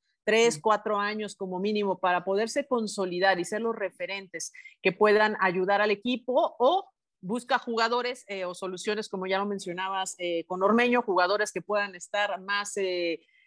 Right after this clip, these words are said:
Speaker 1: más afianzados para buscar
Speaker 2: Pero
Speaker 1: tener
Speaker 2: si no acabas
Speaker 1: resultados
Speaker 2: aplicando ninguna de las
Speaker 1: constantes.
Speaker 2: dos, porque
Speaker 1: Eh, es que
Speaker 2: buscan
Speaker 1: ese es
Speaker 2: rápida, pero buscan por acá, pero buscan por, y no les acaba funcionando
Speaker 1: Es que no
Speaker 2: ninguna.
Speaker 1: es,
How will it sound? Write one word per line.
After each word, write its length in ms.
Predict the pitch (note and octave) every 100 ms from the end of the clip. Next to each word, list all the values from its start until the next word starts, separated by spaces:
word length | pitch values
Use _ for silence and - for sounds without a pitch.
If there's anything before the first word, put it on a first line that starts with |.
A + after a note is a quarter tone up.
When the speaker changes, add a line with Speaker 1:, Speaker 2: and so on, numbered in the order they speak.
| -
Speaker 1:
más 160 | A3 A3+
afianzados 640 | A#3+ C4 C4 B3+ C4 C#4
para 180 | A#3 G3+
buscar 440 | F#3+ - A3+ A3 A3
Speaker 2:
Pero 160 | G#3
Speaker 1:
tener 120 | A#3+
Speaker 2:
si 80 | C4+
no 80 | C4+
acabas 320 | D4 D#4+ D#4+
Speaker 1:
resultados 120 | D#4 A3
Speaker 2:
aplicando 400 | A#3+ G#3 C4 C#4
ninguna 380 | B3+ B3 B3+ C4
de 80 | C4+
las 180 | G3+ F#3+
Speaker 1:
constantes. 60 | F3+
Speaker 2:
dos, 520 | A3 B3+ F4 E4 - _ _ _ _ _ _
porque 220 | - G#3 A#3+
Speaker 1:
Eh, 40 |
es 100 | C4
que 60 | D#4+
Speaker 2:
buscan 60 |
Speaker 1:
ese 100 | D#4+
es 40 | E4+
Speaker 2:
rápida, 480 | C#4+ D4 E4 E4+ D#4+
pero 280 | B3 A3 A3
buscan 300 | B3 C4+ G#3+
por 120 | A3
acá, 280 | G3 C4 C#4
pero 160 | C4 G#3+
buscan 260 | G#3 B3 G#3+
por, 100 | F#3+
y 80 |
no 240 | G#3+ A3 B3+
les 140 | C4
acaba 260 | A#3+ A3+ A3+
funcionando 420 | G#3+ F#3+ G3+ G#3
Speaker 1:
Es 120 | A#3+
que 100 | F4+
no 220 | G#3 C#4
Speaker 2:
ninguna. 80 | D#4+
Speaker 1:
es, 180 | E4 -